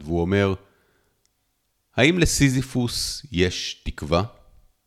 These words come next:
התשובה היא לא. הוא יודע שהוא נדון לעשות את אותו מעשה שוב ושוב,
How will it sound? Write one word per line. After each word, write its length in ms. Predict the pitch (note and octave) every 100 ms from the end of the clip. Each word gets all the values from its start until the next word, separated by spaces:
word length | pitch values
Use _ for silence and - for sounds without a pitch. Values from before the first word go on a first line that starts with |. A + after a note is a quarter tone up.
| _ _ _ -
התשובה 340 | A2 G#2 F#2+
היא 220 | A2+ A#2+
לא. 240 | B2+ - -
הוא 400 | A#2+ B2 A#2 B2
יודע 520 | A#2+ G#2 G2 C#3+ C3 A2 - - _ -
שהוא 240 | - A2
נדון 480 | G#2 F#2+ G#2 A2 A2
לעשות 460 | G2 F2+ - G#2+
את 80 | G2+
אותו 380 | F2 E2+ - A2
מעשה 400 | G#2 F2+ - G2+
שוב 460 | - - A#2 G#2 F2+
ושוב, 420 | - C#2 C2